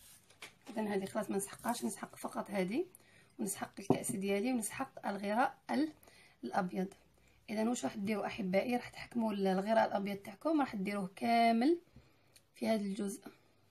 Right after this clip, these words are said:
يعني لي كونتور في هذا ال-، وين نح-، نحطوا الكأس تاعنا.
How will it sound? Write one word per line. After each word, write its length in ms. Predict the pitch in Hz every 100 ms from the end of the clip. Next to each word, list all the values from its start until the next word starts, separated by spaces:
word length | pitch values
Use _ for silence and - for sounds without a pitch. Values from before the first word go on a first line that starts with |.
| _ _ _ _ _ _ -
يعني 200 | 240 226
لي 120 | 220 226
كونتور 500 | - 233 - 214 196
في 280 | - -
هذا 180 | 220 214 208
ال-، 360 | 196 196 202 - _ _ - _ _ _
وين 460 | 254 220 208 190 190
نح-، 160 | -
نحطوا 520 | 220 202 - - 269
الكأس 540 | 226 196 190 - - -
تاعنا. 420 | 202 190 226